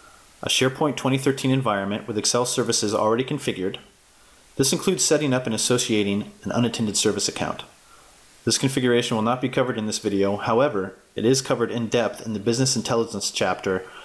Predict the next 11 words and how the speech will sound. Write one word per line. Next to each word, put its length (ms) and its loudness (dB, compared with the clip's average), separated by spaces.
of 140 -4
the 100 0
rocks 320 2
publication 760 -2
titled 440 -2
Professional 480 -2
SharePoint 560 0
twenty 240 0
thirteen 460 -2
Administration. 720 -2
Secondly, 720 0